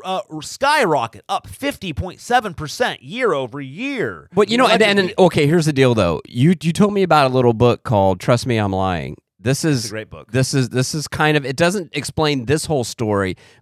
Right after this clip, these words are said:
Speaker 2: but that's part of it, where it talks about a guy who's able, they're able to generate this kind of fake news narrative that has a smidgen of truth.
Speaker 1: Right.
Speaker 2: But they're actually, you know,
Speaker 1: But I mean, like,
Speaker 2: Lying
Speaker 1: I'm
Speaker 2: about
Speaker 1: telling
Speaker 2: it.
Speaker 1: you guys, like,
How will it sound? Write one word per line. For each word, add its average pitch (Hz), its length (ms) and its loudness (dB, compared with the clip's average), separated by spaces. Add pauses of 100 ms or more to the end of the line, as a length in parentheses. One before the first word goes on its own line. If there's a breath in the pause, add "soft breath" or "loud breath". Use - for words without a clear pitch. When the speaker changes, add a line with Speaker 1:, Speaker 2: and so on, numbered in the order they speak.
Speaker 2:
but 123 140 -2
that's 135 240 2
part 147 480 2
of 85 100 -2
it, 71 180 -8
where 98 200 0
it 90 80 -8
talks 110 280 -2
about 104 220 0
a 95 60 -4
guy 101 260 0
who's 95 160 -2
able, 101 240 0
they're 101 180 0
able 107 220 0
to 107 140 -2
generate 107 480 0
this 101 180 -6
kind 98 220 -4
of 87 100 -6
fake 117 380 -4
news 113 320 0
narrative 104 400 -2 (220 soft breath)
that 107 120 -4
has 117 220 -2
a - 20 -2
smidgen 156 500 0
of 117 100 -2
truth. - 580 -2 (100)
Speaker 1:
Right. 104 160 -18 (380)
Speaker 2:
But 117 180 -4
they're 117 160 2
actually, 107 1040 0
you 101 160 -4
know, 76 340 -4 (240)
Speaker 1:
But 170 80 -6
I 180 60 -6
mean, 226 160 -10
like, 208 180 -6
Speaker 2:
Lying 113 380 2
Speaker 1:
I'm 82 60 -4
Speaker 2:
about 185 160 0
Speaker 1:
telling 190 160 -4
Speaker 2:
it. - 20 -12
Speaker 1:
you 120 80 -12
guys, 107 320 -8
like, 110 260 -10